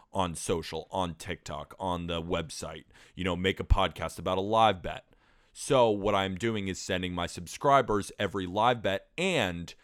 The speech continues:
I normally make my picks around seven, eight in the morning, and then it takes a while to write the article, make the podcast, make the TikTok, all that stuff to get out to you. The people who subscribe will get those bets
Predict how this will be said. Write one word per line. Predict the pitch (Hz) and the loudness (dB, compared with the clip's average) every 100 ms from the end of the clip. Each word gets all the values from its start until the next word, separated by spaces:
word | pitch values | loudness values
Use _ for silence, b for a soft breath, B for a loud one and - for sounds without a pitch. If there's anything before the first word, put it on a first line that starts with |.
| b b | b b
I | 113 120 | 2 4
normally | 123 127 127 120 | 4 2 2 0
make | 110 107 | 0 -2
my | 107 101 | -2 2
picks | - 104 - 104 | 4 4 4 -4
around | 90 82 | -6 -6
seven, | - 107 98 98 | -4 0 0 0
eight | 98 | -2
in | 95 | -4
the | 92 | -4
morning, | 87 104 127 143 B B | -2 0 -2 -6 B B
and | 101 | -4
then | 113 | -4
it | 107 | -4
takes | - 127 - | -4 -4 -2
a | 104 | 0
while | 95 90 | 2 2
to | - | -2
write | 85 85 76 | -6 -6 -6
the | 113 | -2
article, | 151 156 143 143 123 B B | 4 4 4 0 0 B B
make | 98 101 | -4 -4
the | - | -4
podcast, | - 123 117 - 113 - | 0 4 2 2 -2 -2
make | 98 85 | -6 -8
the | 87 | -8
TikTok, | 113 101 104 98 - | -8 -2 -2 -2 0
all | 101 | 2
that | 98 87 | 2 -2
stuff | - 90 - | -4 -8 -6
to | |
get | 85 87 | -4 -2
out | 85 78 - | -2 -4 -6
to | - | -4
you. | 90 76 - B B B | -2 -4 -14 B B B
The | 156 | -4
people | 151 123 | -2 0
who | 117 110 | -2 -2
subscribe | 92 85 - 160 165 110 87 - B B | -6 -10 -2 4 6 6 2 -4 B B
will | 113 | -2
get | 113 113 113 | 2 2 0
those | 120 107 98 | 0 -2 -2
bets | 104 95 - | -2 -4 -6